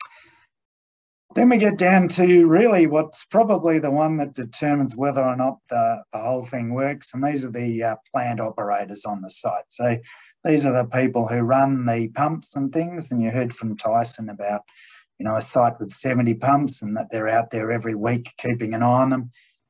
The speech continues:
It takes a lot of time and effort to keep some of these sites working, and it's often an area that's a little bit neglected by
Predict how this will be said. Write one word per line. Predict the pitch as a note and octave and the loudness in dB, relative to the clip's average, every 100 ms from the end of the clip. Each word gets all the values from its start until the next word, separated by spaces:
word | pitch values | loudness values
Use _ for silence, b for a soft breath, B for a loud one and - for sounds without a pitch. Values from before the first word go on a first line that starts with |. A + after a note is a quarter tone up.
| _ - | _ -14
It | B2 | -10
takes | - D3+ C#3 - | 0 0 0 -4
a | |
lot | A#2+ A#2 | 0 0
of | A2 | -2
time | - B2 A#2 A2+ | -4 -2 -2 -4
and | G#2+ | -10
effort | G#2 G2+ F#2+ _ - | -12 -16 -18 _ -12
to | A2+ | -10
keep | G#2 A2+ G#2+ | -4 -6 -6
some | - A2 G#2 | -6 -2 0
of | G#2 | 0
these | G#2+ G#2 | -4 -4
sites | A#2 G2 F#2 - - | -2 -4 -6 -14 -2
working, | A#2+ C#3+ C#3+ D3 C#3+ C#3 b b b _ _ _ | 0 0 0 -2 -2 -6 b b b _ _ _
and | G#2 G#2+ A2 | -4 -2 -2
it's | G#2+ G#2 - | -4 -6 -4
often | C#3 C3+ B2+ | 0 0 0
an | A2+ A2 | -2 -4
area | A2 A#2 A2+ G#2+ | -4 -4 -2 -6
that's | F#2+ G#2+ - | -8 -14 -8
a | |
little | G#2+ A#2 G#2 | -2 -2 -2
bit | G#2+ G#2+ | -4 -6
neglected | A2 G2 G2+ G#2 - F#2+ F#2+ | -8 -4 -4 -4 -6 -10 -8
by | - F#2+ G2 G2 G2 | -4 0 2 2 0